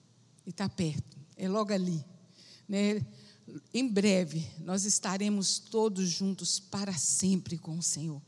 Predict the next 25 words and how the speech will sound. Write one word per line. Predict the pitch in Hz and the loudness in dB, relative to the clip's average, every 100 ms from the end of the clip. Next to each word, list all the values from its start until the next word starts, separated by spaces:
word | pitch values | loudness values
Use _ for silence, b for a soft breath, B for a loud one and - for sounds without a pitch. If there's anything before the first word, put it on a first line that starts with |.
| - b b b b b | -20 b b b b b
É | - | 0
a | 190 | 2
nossa | 185 214 226 233 | 4 4 2 0
casa, | - 180 165 160 | -2 0 0 0
é | |
da | 170 180 | 0 2
onde | 196 226 208 | 4 2 2
nós, | 208 202 196 - B B B 165 156 170 - 170 - | 2 2 2 -4 B B B -8 -4 -2 -2 -2 4
para | 196 | 6
onde | 196 208 208 | 6 4 2
nós | 202 202 | 4 4
iremos | 208 202 254 240 185 - - b b b b b _ _ _ _ _ _ - | 4 6 4 2 2 0 -4 b b b b b _ _ _ _ _ _ -4
um | 220 | 0
dia. | 196 190 185 170 - - - _ _ _ _ _ - | 4 4 2 -2 -6 -20 -20 _ _ _ _ _ 2
Nós | 233 240 | 4 6
devemos | 269 277 320 311 | 6 6 4 4
sonhar | 285 262 254 | 4 2 0
com | 247 | 0
o | |
céu. | - - 170 165 175 - - _ _ b b b b | 2 2 2 0 -6 -12 -20 _ _ b b b b
Nós | 214 240 | 2 2
precisamos | - - 247 208 285 302 - | 4 4 6 4 4 2 0
pensar | 262 233 - 247 | 2 2 2 2
na | 240 | -2
eternidade. | 226 240 233 226 165 147 185 160 143 | 0 0 0 -4 -4 -4 -4 -4 -6